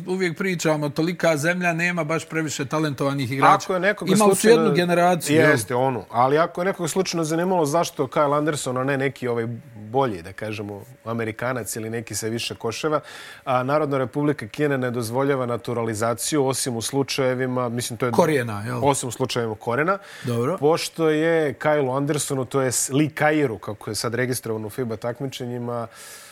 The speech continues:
Speaker 2: a, baba mu je kineskinja ili prababa ili tako nešto, udala se na Jamajci za nekog lokalnog i tamo postoji neka kineska zajednica na Jamajci, odatle on vuče korene, jeli? Znači, to mu je,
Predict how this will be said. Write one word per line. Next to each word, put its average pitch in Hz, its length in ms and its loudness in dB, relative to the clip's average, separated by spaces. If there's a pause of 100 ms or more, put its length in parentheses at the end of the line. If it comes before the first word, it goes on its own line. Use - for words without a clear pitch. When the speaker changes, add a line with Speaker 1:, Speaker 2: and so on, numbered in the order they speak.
(300)
Speaker 2:
a, 120 380 2
baba 151 840 4 (560)
mu 120 200 -2
je 110 80 0
kineskinja 180 680 0
ili 123 180 0
prababa 180 500 2
ili 135 160 0
tako 185 320 -2
nešto, 175 280 -4
udala 180 340 2
se 160 280 0 (640)
na 139 120 2
Jamajci 147 580 2
za 120 160 -2
nekog 131 420 -2
lokalnog 175 580 0
i 151 40 0
tamo 180 200 -2
postoji 160 280 -2
neka 156 180 0
kineska 151 420 -2
zajednica 123 440 0
na 113 80 -4
Jamajci, 156 440 0
odatle 139 340 2
on 120 100 -2
vuče 117 280 -2
korene, 95 400 -6
jeli? 98 180 -8
Znači, 104 260 -10
to 123 200 -2
mu 107 140 -8
je, 101 120 -12